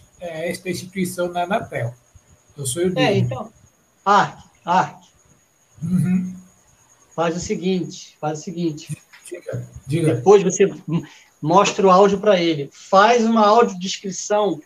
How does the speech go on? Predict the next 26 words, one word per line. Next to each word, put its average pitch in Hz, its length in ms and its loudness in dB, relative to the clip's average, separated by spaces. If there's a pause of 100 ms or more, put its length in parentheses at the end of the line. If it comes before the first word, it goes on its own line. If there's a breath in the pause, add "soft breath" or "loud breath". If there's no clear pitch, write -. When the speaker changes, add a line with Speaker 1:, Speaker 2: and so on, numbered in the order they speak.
Speaker 2:
dessa, 180 600 -2 (920)
dessa 175 380 -2
imagem, 185 640 0 (1040)
porque 196 640 2
Speaker 1:
Uhum. 147 140 -6
Speaker 2:
ele 202 280 2
não, 294 380 0
ele 180 180 -2
não 269 220 -2
pode 302 280 -2
ver 269 200 0
essa 220 180 0
imagem, 139 440 -4 (720)
né? 151 200 0
Speaker 1:
Não, 123 260 -2 (120)
ele 131 80 0
não 165 140 -4
pode 147 320 -8
ver. 139 60 -2
Speaker 2:
A 175 120 4
esposa 240 360 6
dele 226 160 6
Speaker 1:
Não. - 60 2
Speaker 2:
pode 277 220 4
ver, 208 260 4
né? 143 160 -8